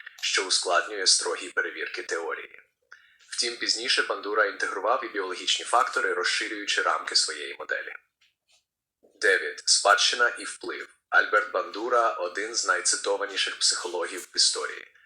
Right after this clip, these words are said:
Він об'єднав біхевіористські та когнітивні підходи, створивши гнучку та практичну теорію, застосовану в багатьох сферах.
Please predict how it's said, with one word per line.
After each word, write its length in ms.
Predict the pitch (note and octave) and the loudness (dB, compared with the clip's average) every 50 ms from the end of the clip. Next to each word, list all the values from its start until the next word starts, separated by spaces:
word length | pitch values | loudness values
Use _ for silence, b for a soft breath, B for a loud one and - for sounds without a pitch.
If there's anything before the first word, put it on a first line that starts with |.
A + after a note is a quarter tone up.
| b b b b - | b b b b -6
Він 140 | - - | -4 -2
об'єднав 540 | B2 A2+ A2 A2 G#2+ - G2 G2 A2 A2 - | -2 -2 -2 -4 -2 0 2 2 2 0 -2
біхевіористські 640 | - - - G2 F2 F2 F2+ F#2 F#2+ - - - A2+ | -6 -8 -6 -4 -2 -2 0 0 0 0 0 0 -2
та 120 | - - | -2 -2
когнітивні 640 | - - - - - - - - - - - - | -2 -4 -6 -8 -10 -10 -10 -8 -8 -8 -10 -12
підходи, 600 | - - - - - D3 D3 D3 D3 D3 D3 C#3+ - - | -12 -10 -8 -6 -2 -2 0 0 2 0 0 0 0 -2
створивши 680 | - - - - G2 G2 G#2 G#2+ - - - - F2+ F2 | 0 0 0 0 0 0 0 0 0 0 0 0 -2 -4
гнучку 580 | - G2 G#2 A2 A#2 - - - - D3 D3+ | -4 -6 -8 -4 -2 0 0 0 -2 -6 -4
та 120 | D3+ - - | -2 -2 -2
практичну 560 | - - G#2 - - A2 G#2+ - - G#2 F#2 | 0 0 -2 -2 -4 -4 -2 -2 -2 -2 -4
теорію, 460 | - F#2 F2 F2+ F#2+ C3 C#3 C#3+ A#2+ | -4 -2 -2 -2 -2 -2 -4 -4 -4
застосовану 480 | G2+ F#2 - - - - - G2 F#2+ F2+ | -4 -4 -2 -2 -2 -2 -4 -6 -8 -8
в 40 | |
багатьох 420 | - - - - - - - - - | -6 -4 -4 -4 -4 -4 -2 0 2
сферах. 720 | - - - - - - - - - - - - - - | 2 2 2 2 0 0 0 -2 -2 -2 -4 -4 -6 -10